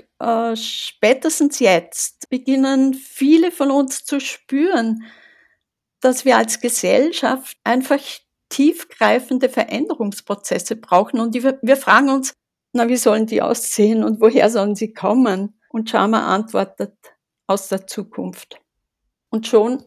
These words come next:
kommt in uns die Frage auf, „Na ja, <laughs> schön und recht, aber wie soll das gehen?“ Ja, und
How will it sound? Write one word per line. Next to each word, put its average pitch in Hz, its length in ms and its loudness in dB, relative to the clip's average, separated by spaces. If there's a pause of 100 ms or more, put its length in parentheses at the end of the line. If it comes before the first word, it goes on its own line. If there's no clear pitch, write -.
(120)
kommt 196 320 -4
in 226 120 -4
uns 233 260 -8
die 220 100 -4
Frage 196 460 0
auf, 208 200 0 (640)
„Na 190 200 -4
ja, 208 380 -2 (100)
<laughs> - 380 -8 (800)
schön 208 300 -6
und 214 180 -6
recht, 196 420 -2
aber 190 440 0 (440)
wie 214 160 2
soll 196 240 4
das 233 320 -2
gehen?“ 180 400 -4 (1600)
Ja, - 420 4 (200)
und 254 420 -2